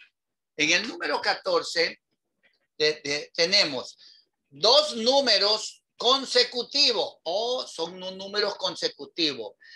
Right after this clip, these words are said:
La suma del número menor más el triplo del número mayor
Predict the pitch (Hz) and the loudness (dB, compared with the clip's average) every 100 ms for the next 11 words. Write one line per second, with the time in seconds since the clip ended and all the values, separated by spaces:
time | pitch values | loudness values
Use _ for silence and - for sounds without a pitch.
0 | - - 170 165 - 247 262 247 214 196 | -16 -2 0 2 2 2 4 4 2 0
1 | 233 233 220 190 165 165 156 165 220 196 | 0 4 4 4 2 0 2 2 4 6
2 | 185 214 214 _ _ 170 180 180 170 - | 4 0 -4 _ _ -6 -2 -2 -2 -8
3 | 156 147 - 220 285 - 262 254 202 170 | -10 -8 -2 0 0 -2 0 2 2 -2
4 | 180 220 233 226 202 180 160 - 185 262 | -6 -6 0 2 2 0 -2 0 2 2
5 | 349 | 2